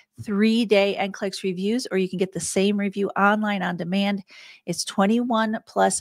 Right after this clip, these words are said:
hours of N clex prep. It is by far the very best N clex prep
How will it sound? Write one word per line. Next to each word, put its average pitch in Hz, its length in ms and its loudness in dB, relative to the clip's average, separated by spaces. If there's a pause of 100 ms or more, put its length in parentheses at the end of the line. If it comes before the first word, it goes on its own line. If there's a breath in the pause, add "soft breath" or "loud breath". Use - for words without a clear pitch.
(120)
hours 190 440 2
of 175 220 -6
N 185 160 -4
clex 185 240 -2
prep. 190 340 6
It 185 200 0
is 214 240 4
by 202 180 2
far 196 300 2
the 156 100 -10
very 190 460 2
best 190 480 0
N 185 160 -2
clex - 280 0
prep 180 380 4